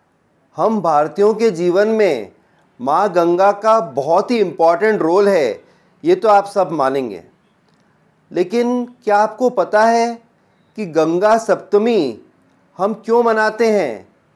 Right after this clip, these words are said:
ये, ये किस दिन मनाते हैं और इसकी कहानी क्या है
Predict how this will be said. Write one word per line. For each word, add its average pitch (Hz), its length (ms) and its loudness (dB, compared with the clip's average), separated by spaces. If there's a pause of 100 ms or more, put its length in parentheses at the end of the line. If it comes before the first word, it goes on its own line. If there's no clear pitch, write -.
(340)
ये, 220 180 2 (1160)
ये 196 320 0
किस 233 320 -4
दिन 247 220 -2
मनाते 240 440 0
हैं 175 380 -2 (680)
और 220 200 2
इसकी 240 300 -4
कहानी 196 480 0
क्या 240 200 0
है 226 340 2